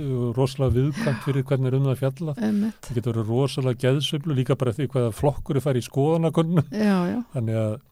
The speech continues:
Speaker 1: það geta verið eins og það er sagt um, hérna, mister Market, að, sko, hlutabréfamarkaðurinn hegðar sér alltaf eins og, eins og, hérna, einhver sem er ekki í andlegu jafnvægi.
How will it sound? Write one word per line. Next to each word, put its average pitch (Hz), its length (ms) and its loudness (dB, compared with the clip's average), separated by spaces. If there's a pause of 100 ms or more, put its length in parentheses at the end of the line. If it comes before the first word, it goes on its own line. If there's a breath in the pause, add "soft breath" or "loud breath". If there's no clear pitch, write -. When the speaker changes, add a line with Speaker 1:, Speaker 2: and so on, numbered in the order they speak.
(140 soft breath)
Speaker 1:
það - 200 -4
geta 131 180 4
verið 135 240 6
eins 139 220 2
og 135 100 2
það 135 160 4
er 127 160 0
sagt 147 220 0
um, 143 180 2
hérna, 131 240 2
mister 147 240 2
Market, - 760 -4
að, 120 300 -4
sko, 104 260 -8
hlutabréfamarkaðurinn 135 920 2
hegðar 147 160 0
sér 139 160 -2
alltaf 131 160 -2
eins 123 160 -2
og, - 400 -6 (480 soft breath)
eins 117 220 -4
og, 120 260 0
hérna, 117 460 -4 (320)
einhver 127 260 -2
sem 127 160 4
er 135 140 4
ekki 135 180 -2
í 120 80 2 (140)
andlegu 131 340 2
jafnvægi. 107 320 -2